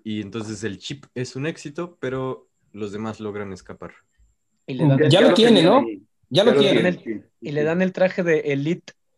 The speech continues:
Speaker 2: de Stormtrooper Elite.
Speaker 3: Nada más
Speaker 1: Ah,
Speaker 3: le
Speaker 1: Crosshair.
Speaker 3: maximizan, ¿no?
Speaker 2: ¿Eh?
Speaker 3: Nada más es,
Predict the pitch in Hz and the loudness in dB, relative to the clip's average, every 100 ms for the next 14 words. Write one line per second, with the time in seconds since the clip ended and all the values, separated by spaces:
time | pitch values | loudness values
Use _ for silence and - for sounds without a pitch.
0 | _ 151 135 135 160 147 170 - 165 135 | _ -10 -6 -4 -6 -6 -8 -4 -4 -4
1 | - 131 135 143 - _ _ _ _ _ | -6 -8 -8 -12 -18 _ _ _ _ _
2 | _ _ _ _ _ - 147 160 180 214 | _ _ _ _ _ -14 -10 -6 -4 -2
3 | 190 131 - 107 170 - 131 143 156 170 | 0 0 -2 -4 -4 -4 -6 -6 -8 -12
4 | _ _ _ _ _ _ _ _ 147 190 | _ _ _ _ _ _ _ _ -6 -6
5 | - _ _ _ _ _ _ _ 156 185 | -8 _ _ _ _ _ _ _ -2 0
6 | 190 202 | 0 0